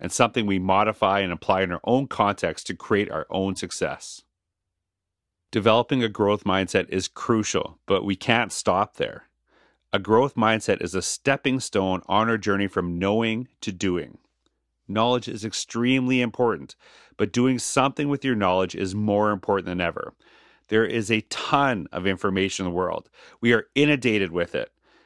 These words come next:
but simply reading, studying, and even internalizing the information doesn't change the world. It's only when we take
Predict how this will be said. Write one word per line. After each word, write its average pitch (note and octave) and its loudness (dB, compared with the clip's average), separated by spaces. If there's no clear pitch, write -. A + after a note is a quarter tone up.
but - -4
simply A2 0
reading, B2 2
studying, A2 0
and G2+ 2
even B2 2
internalizing G#2+ 0
the G2 -2
information F#2+ -2
doesn't A2 2
change G#2+ 0
the G2 -2
world. F#2 -2
It's A2 -4
only C3 4
when C3 2
we A#2 0
take - -2